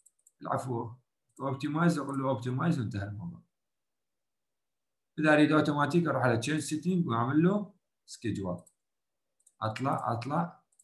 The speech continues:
أطلع، أرجع إلى الكتاب. انتهت عملية ال-، الأوبتمايز.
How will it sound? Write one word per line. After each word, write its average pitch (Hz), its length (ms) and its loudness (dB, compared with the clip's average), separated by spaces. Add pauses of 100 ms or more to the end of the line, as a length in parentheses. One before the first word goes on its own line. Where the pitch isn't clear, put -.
أطلع، 147 540 -8 (580)
أرجع 107 260 -4
إلى 139 100 -2
الكتاب. - 400 -8 (500)
انتهت 143 460 2 (1800)
عملية 127 400 2
ال-، 170 300 2 (180)
الأوبتمايز. 104 840 -6